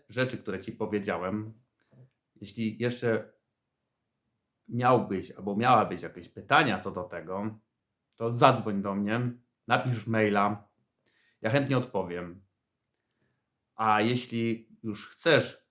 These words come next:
przekonać się, jak z nami to jest, e, i nasza, e, jaka jest współpraca, a myślę, że na bardzo dobrym poziomie,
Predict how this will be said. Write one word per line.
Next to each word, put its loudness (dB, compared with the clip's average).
przekonać 0
się, -10
jak -8
z -20
nami 0
to 0
jest, 2
e, -10
i -10
nasza, -4
e, -14
jaka -12
jest -8
współpraca, -6
a -8
myślę, -6
że -14
na -10
bardzo 0
dobrym -4
poziomie, -4